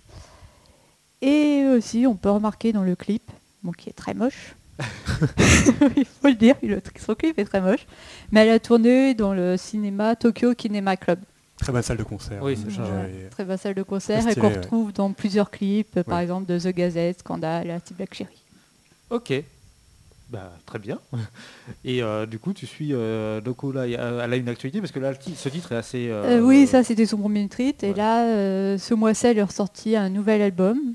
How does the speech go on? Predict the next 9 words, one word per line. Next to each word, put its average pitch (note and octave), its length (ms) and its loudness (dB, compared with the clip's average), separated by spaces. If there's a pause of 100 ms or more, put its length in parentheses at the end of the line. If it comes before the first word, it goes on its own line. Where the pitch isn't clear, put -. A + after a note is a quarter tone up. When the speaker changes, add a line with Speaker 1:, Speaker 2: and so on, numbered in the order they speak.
(120)
Speaker 1:
enfin - 140 2
un F#3 60 2
nouveau G3+ 200 0
single G3 320 0
plutôt, A3+ 380 -2 (880)
où A#3 560 4
elle G3+ 180 2
a G3+ 220 2
é-, G3+ 180 0